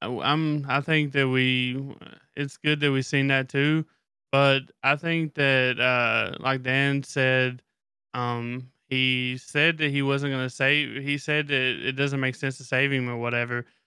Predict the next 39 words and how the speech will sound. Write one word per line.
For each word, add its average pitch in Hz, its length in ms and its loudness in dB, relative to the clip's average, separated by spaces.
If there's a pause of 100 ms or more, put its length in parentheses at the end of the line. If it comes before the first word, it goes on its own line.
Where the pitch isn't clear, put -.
(120)
but 135 80 2
he 143 100 4
actually 160 280 2
does 139 280 2
save 123 260 0
him 120 140 -2
because 127 300 -2
that's 160 180 2
the 147 80 -10
Eren 143 320 0
we 127 100 -2
knew, 131 360 -2
we 127 100 -2
know. 127 440 -2 (440)
And 127 320 2
I'm 127 320 2
glad 135 500 2
to 131 140 -6
see 131 380 -2
that 123 200 -4
that 123 200 2
Eren's 127 400 0
still 127 260 -6
there. 123 540 0 (400)
And 120 600 0
I 127 460 2 (140)
felt 131 200 2
like 127 200 0
we 123 160 0
needed 123 320 0
to 127 80 -6
see 123 220 -2
this 120 220 -4
as 120 140 -10
well, 120 380 -2
because 117 560 -8 (680)
if 127 380 0
not, 135 380 2
then 123 540 -4